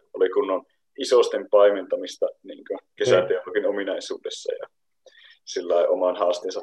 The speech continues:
Speaker 1: toi siihen, mutta nyt tietenkin ihan
Speaker 2: Joo.
Speaker 1: aika on kulunut muistot senkin suhteen, ja olihan se sillain hyvä leiri sekin.
Speaker 2: Oliks-, muistaaks mä oikein, oliko se Perhossa?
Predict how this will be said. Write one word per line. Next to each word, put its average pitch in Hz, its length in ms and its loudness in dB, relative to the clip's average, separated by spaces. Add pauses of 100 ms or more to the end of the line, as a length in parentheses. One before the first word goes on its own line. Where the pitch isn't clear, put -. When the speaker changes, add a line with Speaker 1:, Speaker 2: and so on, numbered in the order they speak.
(100)
Speaker 1:
toi 90 180 4
siihen, 87 280 -4
mutta - 280 -6 (120)
nyt 85 220 -6
tietenkin 87 400 -8 (840)
ihan 85 360 0 (400)
Speaker 2:
Joo. 113 260 0 (560)
Speaker 1:
aika 107 260 8
on 107 100 4
kulunut 104 340 4
muistot 104 320 -4
senkin 92 280 0
suhteen, - 500 -6
ja 69 140 -2 (220)
olihan 78 280 -8
se - 100 -12
sillain 87 480 -2 (640)
hyvä 87 220 4
leiri 82 240 2
sekin. - 400 -10 (640)
Speaker 2:
Oliks-, 254 280 0
muistaaks - 380 -2
mä 135 100 2
oikein, 127 220 2
oliko 196 140 4
se 156 100 0
Perhossa? 101 640 0